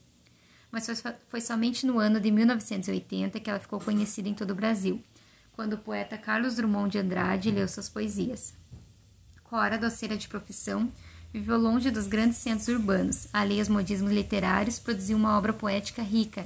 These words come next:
em motivos do cotidiano do interior brasileiro, em particular dos becos e ruas históricas de Goiás.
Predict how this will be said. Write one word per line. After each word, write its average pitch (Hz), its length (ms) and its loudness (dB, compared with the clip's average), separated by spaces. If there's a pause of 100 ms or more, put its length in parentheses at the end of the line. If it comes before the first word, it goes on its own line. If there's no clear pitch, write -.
em 208 80 0
motivos 202 420 -2
do 208 80 -2
cotidiano 202 580 -2
do 190 80 0
interior 208 420 0
brasileiro, 208 500 0 (640)
em 226 100 2
particular 226 500 0
dos 226 200 0
becos 196 380 -2
e 214 60 2
ruas 208 260 2
históricas 196 540 -2
de 202 80 -2
Goiás. 220 560 0